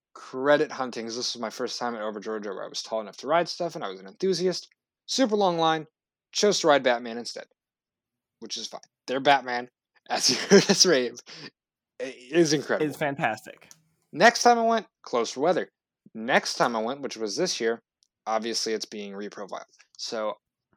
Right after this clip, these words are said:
Speaker 1: I have gone three times, um, in the last, like, four years. Have not gotten to ride Mindbender. Definitely need to, obviously. But, um, maybe next year. Maybe next year.
Speaker 2: It's been since twenty seventeen since I've gotten to ride it too, but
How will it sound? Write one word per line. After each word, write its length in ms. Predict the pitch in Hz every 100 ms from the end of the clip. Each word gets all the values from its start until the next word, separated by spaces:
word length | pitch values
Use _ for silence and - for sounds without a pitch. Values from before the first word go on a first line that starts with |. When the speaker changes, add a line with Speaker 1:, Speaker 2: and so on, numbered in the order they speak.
| -
Speaker 1:
I 120 | 240
have 140 | 233
gone 200 | 214 190
three 180 | - 240
times, 560 | - 170 139 160 - - _ _ _
um, 500 | 139 147 143 139 131 - _
in 80 | 139
the 60 | 131
last, 320 | 135 127 -
like, 180 | 98 92
four 240 | - 110
years. 280 | 110 120 - _ _ _ -
Have 180 | 175 160
not 180 | 123
gotten 220 | 117 113 104
to 60 |
ride 200 | 107 101
Mindbender. 440 | 127 185 147 98 - _ _ _ _ _ _ -
Definitely 380 | 131 117 110 110
need 280 | 117 139 123
to, 180 | 117 110
obviously. 520 | 104 101 104 - 98 _ _ -
But, 180 | 117 117
um, 240 | 110 98 - _ _ _ _ - -
maybe 220 | 170 202 175
next 200 | 98 -
year. 100 | - -
Maybe 280 | 123 127 127
next 300 | 101 - -
year. 100 | - - - - - - - - -
Speaker 2:
It's 200 | 190 180
been 300 | 139 196 208
since 260 | 190 143
twenty 280 | - 156 156
seventeen 640 | 143 143 131 139 127 123 127
since 200 | 147 127
I've 180 | 110 113
gotten 220 | 120 113
to 40 |
ride 220 | 123 123 120
it 120 | -
too, 380 | - 139 147 151
but 360 | 139 117 -